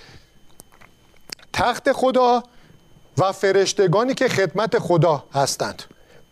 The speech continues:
اون می‌شه جایی که خداست. حالا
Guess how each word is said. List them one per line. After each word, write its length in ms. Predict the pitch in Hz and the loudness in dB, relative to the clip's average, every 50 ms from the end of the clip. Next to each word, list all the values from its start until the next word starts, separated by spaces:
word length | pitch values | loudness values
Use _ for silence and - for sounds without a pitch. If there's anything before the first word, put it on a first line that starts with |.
| _ _ - - - _ _ _ - - - | _ _ -20 -20 -20 _ _ _ -12 -4 -2
اون 180 | 208 240 302 | 0 0 2
می‌شه 480 | 302 277 262 233 - 247 254 254 262 - - - - - - - - - - | 2 2 0 2 2 2 4 2 2 0 -4 -12 -20 -20 -20 -20 -20 -8 -2
جایی 260 | - 185 196 226 233 | 0 2 2 2 0
که 120 | - 247 | 0 -2
خداست. 580 | - - - 180 170 170 156 127 - - - - - - - - - _ _ - - - - - - - _ _ _ _ _ _ - _ _ _ _ _ _ _ _ - - _ _ _ _ _ _ _ _ _ - - - | -2 0 0 2 2 2 2 0 -2 -6 -10 -12 -14 -20 -20 -20 -20 _ _ -20 -20 -20 -20 -20 -20 -20 _ _ _ _ _ _ -20 _ _ _ _ _ _ _ _ -20 -20 _ _ _ _ _ _ _ _ _ -20 -14 -6
حالا 340 | - 165 190 226 247 208 | -4 -2 0 0 0 0